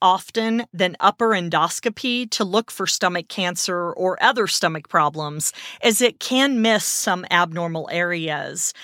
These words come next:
and it doesn't allow the doctor to take biopsy samples. But it is less invasive than endoscopy, and it might be useful in some situations.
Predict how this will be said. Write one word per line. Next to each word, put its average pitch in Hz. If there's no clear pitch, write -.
and 226
it 185
doesn't 220
allow 170
the 170
doctor 170
to 170
take 160
biopsy 165
samples. -
But 208
it 202
is 190
less 214
invasive 202
than 165
endoscopy, 160
and 220
it 247
might 320
be 285
useful 208
in 180
some 202
situations. 165